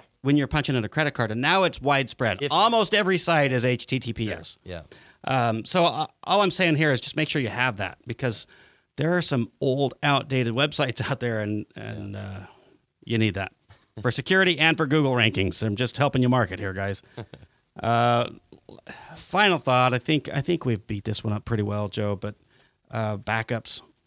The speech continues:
Speaker 1: We talk a lot about data backups.
Speaker 2: Yeah.
Speaker 1: But how often are we backing up our website?
Speaker 2: Yeah.
Speaker 1: You know, and I, I touched on it earlier with how long it would take to recreate the thing, but, uh, when, when was the last time you guys did a backup of your website?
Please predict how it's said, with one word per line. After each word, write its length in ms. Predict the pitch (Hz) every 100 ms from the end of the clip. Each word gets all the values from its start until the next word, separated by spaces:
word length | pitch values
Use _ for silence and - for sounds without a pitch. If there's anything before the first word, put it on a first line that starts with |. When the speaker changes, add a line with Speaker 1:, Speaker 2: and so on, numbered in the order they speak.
| _
Speaker 1:
We 100 | -
talk 240 | 110 131 123
a 40 |
lot 140 | 120 117
about 200 | 113 110
data 240 | 113 110
backups. 560 | 104 104 107 98 - - _
Speaker 2:
Yeah. 180 | 82 78 78 -
Speaker 1:
But 240 | 117 107
how 200 | 117 117
often 260 | 123 120 120
are 80 |
we 80 | 110
backing 340 | 104 107 101 107
up 200 | 107 - _
our 120 | - 104
website? 500 | 101 101 - 98 98
Speaker 2:
Yeah. 220 | 104 135
Speaker 1:
You 60 | 110
know, 200 | 107 104
and 80 |
I, 80 | 104 -
I 80 | 131
touched 360 | - 175 -
on 120 | 143 127
it 80 |
earlier 400 | 113 113 107 104
with 140 | 101 98
how 100 | 117
long 140 | 110
it 20 |
would 100 | 104
take 180 | 95 104
to 80 | -
recreate 460 | 101 95 - 98 95
the 80 |
thing, 240 | - 98 95
but, 200 | 98 - - - - _ _ _ -
uh, 120 | 101
when, 260 | 92 101 113
when 160 | 110 117
was 100 | 117
the 60 |
last 140 | 123 -
time 120 | 127
you 60 |
guys 160 | 123 123
did 140 | 120
a 40 | 117
backup 400 | 113 113 - -
of 60 |
your 80 | 113
website? 400 | 104 107 - 87